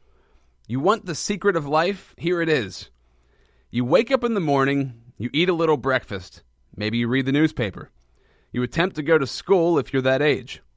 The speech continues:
If your teacher tells you to sit in the chair, you sit in the chair. If you don't feel like it,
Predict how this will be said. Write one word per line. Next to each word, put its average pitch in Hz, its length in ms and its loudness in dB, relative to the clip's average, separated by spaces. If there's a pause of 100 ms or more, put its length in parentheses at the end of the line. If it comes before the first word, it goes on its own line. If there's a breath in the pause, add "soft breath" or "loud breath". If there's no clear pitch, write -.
(480)
If 95 160 -10
your 95 120 -4
teacher 117 360 -4
tells 110 320 -4
you 104 80 -6
to 90 80 -8
sit - 240 -4
in 110 60 -4
the 98 60 -6
chair, 135 520 0 (400)
you 104 100 -10
sit - 540 -6 (160)
in 139 60 -6
the 131 60 -6
chair. 120 540 -2 (680)
If - 80 -16
you 170 60 6
don't 196 300 0
feel 269 260 0
like 156 240 2
it, 170 180 -4